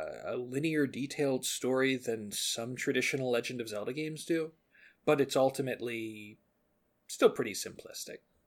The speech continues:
So the game opens in Breath of the Wild's present, where, uh, a miniature guardian awakens. We'll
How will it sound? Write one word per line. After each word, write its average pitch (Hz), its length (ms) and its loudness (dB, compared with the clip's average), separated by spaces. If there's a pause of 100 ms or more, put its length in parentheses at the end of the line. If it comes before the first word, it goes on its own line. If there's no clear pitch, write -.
(120)
So - 140 -4
the - 80 -8
game 277 200 -2
opens 170 460 2
in 120 260 -8
Breath 131 260 0
of 135 80 -6
the 127 60 -4
Wild's 117 460 0
present, 131 520 -4 (680)
where, 127 600 2
uh, 110 240 -2
a - 40 -10
miniature 180 440 0
guardian 120 680 0 (100)
awakens. 110 720 -2
We'll 113 240 0